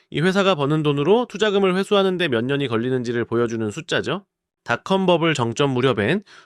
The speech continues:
주요 기술주 지수의 밸류에이션이 지금보다 훨씬 더 극단적이었던 구간이 있었습니다. 반면 최근은 여전히 높긴 해도 그때만큼 전면적 광기로만 보기는 어려운 수준이라는 평가가 많죠.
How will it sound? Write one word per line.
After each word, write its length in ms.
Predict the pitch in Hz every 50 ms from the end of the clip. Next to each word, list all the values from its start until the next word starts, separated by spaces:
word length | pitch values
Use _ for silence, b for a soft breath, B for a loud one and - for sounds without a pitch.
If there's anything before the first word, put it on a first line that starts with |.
| B B
주요 280 | B - 139 160 175 170
기술주 440 | - 139 127 165 175 160 - 165
지수의 380 | 147 131 127 - - 139 143 135
밸류에이션이 880 | - 110 107 120 127 143 151 143 135 131 123 127 110 101 127 170 214 196
지금보다 540 | - - 127 151 156 147 143 131 147 143
훨씬 480 | 135 143 208 233 240 - - 247 233 214
더 100 | 202 175
극단적이었던 880 | 143 104 - - 127 123 120 113 117 110 107 110 104 - - 113 107 101
구간이 340 | - 107 110 113 110 107 95
있었습니다. 640 | 90 - 110 107 - 107 104 92 85 90 80 71 _ _ _ _ _ _ _ _ _
반면 380 | - - 120 131 160 202 233 226
최근은 360 | - 262 220 247 247 247 208
여전히 280 | 127 110 131 147 165 160
높긴 340 | 120 - - - - 165 160
해도 380 | 185 180 - 180 214 277 269 B B B B B B B
그때만큼 580 | - 160 - 208 208 208 196 190 - 208 202
전면적 540 | 175 - 117 123 147 180 190 185 190 196 -
광기로만 540 | - 123 123 131 156 180 180 180 175 170 160
보기는 360 | 131 123 113 135 139 156 143
어려운 380 | 95 104 110 175 190 202 208 196
수준이라는 560 | - 196 175 214 208 202 190 185 180 180 170
평가가 400 | - 196 185 - 190 175 185 170
많죠. 480 | 120 95 92 92 - - 147 113 -